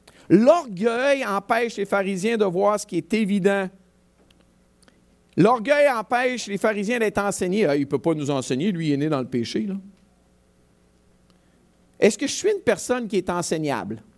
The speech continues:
J'ai jamais rencontré quelqu'un qui m'a dit non à ça. Tout le monde est enseignable. Vraiment ?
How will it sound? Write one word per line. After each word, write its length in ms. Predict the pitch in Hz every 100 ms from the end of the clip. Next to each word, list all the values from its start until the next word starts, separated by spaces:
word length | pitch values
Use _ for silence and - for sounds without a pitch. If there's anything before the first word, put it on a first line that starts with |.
| _ _ _ _ _ _ _ _ -
J'ai 140 | 165
jamais 300 | 170 233 240
rencontré 580 | 185 175 175 180 170 202
quelqu'un 340 | 180 - 180
qui 140 | 180 151
m'a 160 | 139
dit 180 | 127 123
non 280 | 139 143 131
à 60 |
ça. 180 | 123 - - - _ -
Tout 80 |
le 80 | 277
monde 260 | 285 254 180
est 140 | 143
enseignable. 600 | 127 123 120 113 90 71 - _ _ _ _ _ _ 143
Vraiment ? 360 | 190 240 277